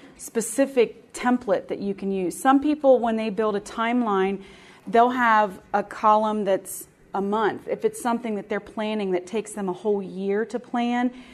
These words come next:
they might have one that says in January, and then they do, then they list all the things with a checkbox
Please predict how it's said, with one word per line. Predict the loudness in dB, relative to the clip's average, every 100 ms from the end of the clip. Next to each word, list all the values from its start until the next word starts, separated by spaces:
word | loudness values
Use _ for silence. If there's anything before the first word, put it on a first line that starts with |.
| -20 _
they | 0 4
might | 4 4
have | 0 -4 -4
one | -2 -2
that | 0
says | 0 0
in | 0 -2
January, | -2 -2 -2 -2 0 0 2 2 0 -2 -12 -20 -6
and | 0
then | 2 2
they | 2
do, | -2 -2
then | -2 0
they | 0
list | 0 4 4 4 -2 -2
all | 0 0
the | -4
things | -6 -6 -6 -6
with | -8
a |
checkbox | -6 -6 -6 -4 -2 -2 -6